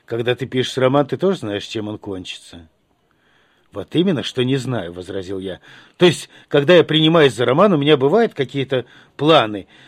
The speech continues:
но потом герои начинают вытворять, что хотят, и кто из них кого задушит, это уже зависит от них. Вот тоже с этим Симом. Твои начальники пристают с ножом к горлу, чтобы я его вычеркнул, а я не могу,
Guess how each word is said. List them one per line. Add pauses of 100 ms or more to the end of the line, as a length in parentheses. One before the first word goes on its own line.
(120)
но
потом (220)
герои
начинают
вытворять,
что
хотят, (160)
и
кто
из
них
кого
задушит,
это
уже
зависит
от
них. (640)
Вот
тоже
с
этим
Симом. (320)
Твои
начальники
пристают (240)
с
ножом
к
горлу,
чтобы
я
его
вычеркнул,
а
я
не
могу,